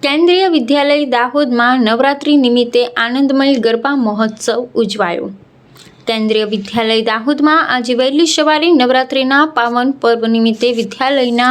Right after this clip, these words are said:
પ્રારંભિક ધોરણોના એટલે કે ધોરણ એકથી પાંચના નાના ભૂલકાઓ માટે ઉજવાયેલા નવલા નવરાત્રિના ગરબા મહોત્સવનું ભવ્ય આયોજન કરવામાં આવ્યું હતું.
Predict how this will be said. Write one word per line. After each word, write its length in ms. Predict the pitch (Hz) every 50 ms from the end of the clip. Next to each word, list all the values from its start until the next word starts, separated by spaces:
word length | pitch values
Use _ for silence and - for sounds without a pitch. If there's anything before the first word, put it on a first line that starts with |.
| 262 254
પ્રારંભિક 640 | - 226 226 226 226 233 233 233 220 269 277 277 - -
ધોરણોના 560 | - 220 220 226 233 233 247 247 214 180 185 202 - - - - - - - - - - - -
એટલે 260 | 269 277 320 320 330
કે 140 | 320 339 320
ધોરણ 440 | 269 254 254 277 285 285 - -
એકથી 420 | - 269 269 269 - - - 311 320
પાંચના 760 | 311 311 269 254 254 269 277 269 - - - 247 240 247 262
નાના 360 | 269 240 233 233 240 277 294
ભૂલકાઓ 520 | 269 233 240 233 220 220 - - 233 233 240
માટે 460 | 240 240 226 233 226 240 240 - - -
ઉજવાયેલા 640 | 254 247 226 262 277 294 294 294 262 233 233 240
નવલા 480 | 240 240 226 233 254 262 285 294 302 320
નવરાત્રિના 680 | 311 269 240 240 240 240 233 - 240 240 233 240 233 226
ગરબા 380 | 220 226 233 240 233 285 294
મહોત્સવનું 1000 | 302 277 233 226 226 240 233 233 - - - 277 277 277 254 220 226 226 240 226
ભવ્ય 380 | 220 214 240 262 269 269 294 302
આયોજન 680 | 277 - - 220 214 214 220 226 220 262 277 294 311
કરવામાં 500 | 311 311 254 220 220 233 226 233 240 262
આવ્યું 240 | 233 - 214 208 -
હતું. 240 | 226 214 220 - -